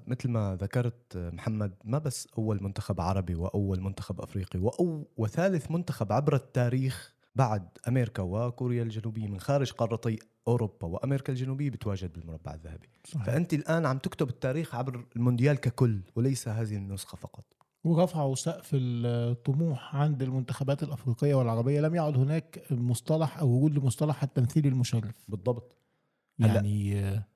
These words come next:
Speaker 1: أنا سمعت مؤتمر صحفي للكوتش وليد قبل المباراة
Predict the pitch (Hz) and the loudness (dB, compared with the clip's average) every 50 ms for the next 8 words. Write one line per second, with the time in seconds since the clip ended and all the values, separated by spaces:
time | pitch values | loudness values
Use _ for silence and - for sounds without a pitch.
0 | _ - 110 117 117 110 - - 131 127 135 131 - _ - 104 113 127 123 - | _ -4 -2 0 0 -2 -2 -2 -2 -2 -2 -2 -4 _ -8 -4 -4 -4 -2 -2
1 | 117 113 101 - - 117 - - 104 - - 98 90 87 87 82 - - 98 92 | -2 -2 -2 -4 -6 -8 -6 -6 -8 -6 -6 -6 -6 -4 -6 -8 -8 -8 -6 -6
2 | 90 87 87 85 85 82 80 82 85 - - 110 104 - - - 98 92 98 107 | -4 -4 -4 -6 -6 -8 -8 -10 -10 -8 -6 -6 -6 -6 -6 -6 -4 -2 -2 -2
3 | 107 90 - - _ _ _ _ _ - 123 123 127 110 98 92 - _ _ _ | -2 -4 -6 -12 _ _ _ _ _ -2 -2 0 0 -2 -2 -4 -8 _ _ _
4 | _ - 98 98 92 90 90 87 87 85 95 98 90 101 104 110 110 | _ -8 -6 -6 -6 -6 -6 -8 -8 -8 -8 -6 -4 -2 -2 -2 -2